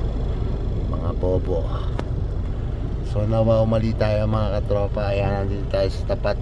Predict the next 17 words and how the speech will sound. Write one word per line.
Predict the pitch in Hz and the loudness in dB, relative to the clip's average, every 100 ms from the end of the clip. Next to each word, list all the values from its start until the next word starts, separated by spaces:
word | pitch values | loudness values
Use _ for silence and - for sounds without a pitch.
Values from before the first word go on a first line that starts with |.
| - | -2
ng | 98 98 | 0 0
shop | - - 107 104 - - - - - | -2 -4 -2 -4 -4 -6 -6 -6 -6
ni | - | -6
Boss | - - - | -6 -6 -6
C | - - - | -6 -6 -6
J. | - - - - - - - - - - | -6 -6 -6 -6 -8 -8 -6 -6 -6 -6
Ayan, | - - - - - | -4 -6 -6 -6 -6
head | 104 95 - - | -4 -4 -4 -4
turners. | 110 107 104 101 104 - - - - - - - - - - - - - - - | -2 -2 -2 -2 -2 -4 -4 -4 -4 -4 -4 -4 -4 -4 -4 -4 -4 -6 -6 -6
Ayan, | 110 101 101 | -6 -4 -4
oh. | - - - - - - - - - - - - - - - - - - - - - - - - - - - - - | -4 -4 -4 -4 -4 -4 -4 -4 -4 -4 -4 -4 -4 -4 -4 -4 -4 -4 -4 -4 -4 -4 -4 -4 -4 -4 -4 -4 -4
Uh-huh. | - - - - - - - - - - - - - - | -4 -4 -4 -4 -2 -4 -2 -4 -2 -4 -4 -4 -2 -2
So, | - - 131 123 | 0 2 4 4
nawa, | 127 127 123 120 | 4 4 4 2
umali | 120 123 120 | 2 0 0
tayo. | 123 113 113 117 123 - - - - - - - - - - - - - - - - 107 | 2 2 2 0 -2 -4 -4 -4 -4 -4 -6 -4 -4 -4 -4 -4 -4 -4 -4 -6 -6 -4
Hmm? | 113 131 | -2 -2